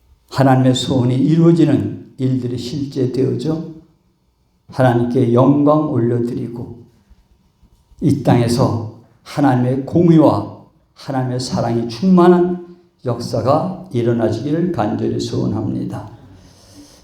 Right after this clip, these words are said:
그 일과 약속한 종 이 시간에 말씀 대원할 때에 남아있는 겉사람은 좀 묶으시고 그리스도의 생명과 하나 된 속사람만 성령님을 통하여 나타나는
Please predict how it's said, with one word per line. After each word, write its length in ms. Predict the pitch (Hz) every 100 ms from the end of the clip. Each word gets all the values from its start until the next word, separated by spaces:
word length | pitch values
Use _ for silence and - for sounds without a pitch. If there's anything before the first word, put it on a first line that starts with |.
| _
그 140 | 151
일과 380 | 151 143 143 143
약속한 560 | 135 139 143 139 131 131
종 380 | 139 143 185 -
이 40 | 127
시간에 760 | - - 117 113 175 185 - - -
말씀 380 | 123 - 127 123
대원할 420 | 113 117 113 113
때에 480 | - - 120 - - - _ _ _ _ -
남아있는 520 | 117 131 127 123 123
겉사람은 500 | 123 123 131 123 120
좀 180 | 123 120
묶으시고 960 | 117 - 139 - - 143 - 113 - - _ _
그리스도의 500 | - 143 143 - 151
생명과 460 | 143 131 131 131 131
하나 200 | 127 120
된 160 | 123
속사람만 1120 | - - 131 - 127 123 120 117 120 117 - - - -
성령님을 880 | - 147 185 185 185 180 160 151
통하여 360 | 147 135 123 123
나타나는 720 | 120 - 117 120 143 - -